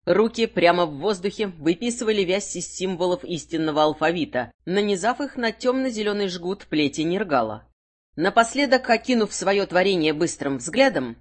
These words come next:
Кирсан сноровисто захлестнул им беснующегося духа. Как тот завизжал! Даром, что бестелесный, рванул с силой быка. Раз, другой, третий,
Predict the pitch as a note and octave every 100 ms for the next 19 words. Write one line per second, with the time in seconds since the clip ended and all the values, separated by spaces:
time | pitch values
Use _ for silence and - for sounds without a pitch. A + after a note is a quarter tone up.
0 | _ - F3+ G3+ A3+ A3+ B3 - C4+ C4
1 | G3+ G3+ G#3 - A#3+ A3+ A#3+ A#3+ A#3 F#3+
2 | D#3+ E3 E3+ E3+ F3 F3+ - D#3 C#3 C3
3 | - C#3 C3+ E3+ E3 C#3+ - A#2+ - _
4 | _ _ _ - G#3+ G3+ A#3 - - D3+
5 | D3+ D3+ C#3 D#3 D#3 C#3+ B2 C3 B2+ B2+
6 | - - G3 C#4+ A#3 F#3+ - D#3 D3 G3+
7 | F#3 C3 - C3 B2 D3 E3+ F#3 A3+ B3+
8 | D4+ D4 - - A3+ G#3+ G#3 G3+ G3+ B2
9 | G#2+ - _ _ _ D#3 A#3 F3 - B2+
10 | F3 G#3 G3+ - A#3 F#3+ D3+ C3+